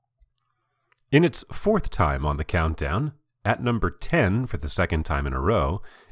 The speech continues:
is Kemet Ta Seti by Jacques Barriot and Guillaume Montiage, published by Madigo, with f-, a buzz score of five hundred forty-seven.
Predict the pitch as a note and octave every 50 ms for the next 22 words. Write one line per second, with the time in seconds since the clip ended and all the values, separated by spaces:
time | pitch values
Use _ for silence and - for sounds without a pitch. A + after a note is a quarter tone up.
0 | - - - D#2 D2 D2 C#2+ - - _ - - _ - - - F3 B2 F#2 F#2+
1 | - - _ _ - - _ - - - C3 B2 B2 B2 A2+ - - C3+ B2 A2+
2 | F#2+ B1+ - - - - _ _ _ _ _ _ _ - - C#2 C2+ C#2 C2 C2
3 | D#2 F2+ F#2+ G#2 - - E2 D2+ - G2 G2 F#2 F2+ F2 F#2 F#2+ A#2 C3+ B2+ G#2
4 | E2 D#2 C#2+ E2 D#2+ F2 F#2+ G#2+ G#2+ G2+ G2+ G2+ F#2 E2 - F2 F2+ F2+ E2 D2
5 | C#2 D#2 G2+ - - - _ _ _ _ _ - C3 C#3 C3+ C#3 C3+ - - -
6 | A#2 G#2 G2+ G2 G#2 A2 C3+ D3+ B2+ F#2 D2 D2 C2 - D#2 G2+ - - - _
7 | _ _ _ _ _ _ _ _ _ _ _ _ _ - F#2 F2+ - - - -
8 | - - - - F#2 D#2+ C#2+ - A2+ B2+ C#3+ B2+ - - - - A#2+ A2+ A2 G2
9 | E2 D2+ C#2+ - - - - - - C3+ C#3+ D#3+ D3+ - - C#3 C#3 C3 B2 B2+
10 | A2 - - - A#2+ A2 G#2 F#2+ - - - F2 E2 D2 - - -